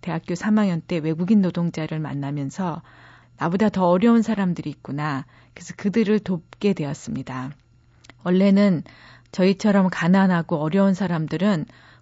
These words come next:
부모가 가난하기 때문에 자식들에게도 그냥 가난이 대물림 되거든요. 그런데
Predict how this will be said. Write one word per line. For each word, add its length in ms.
부모가 380
가난하기 600
때문에 760
자식들에게도 960
그냥 360
가난이 460
대물림 560
되거든요. 720
그런데 600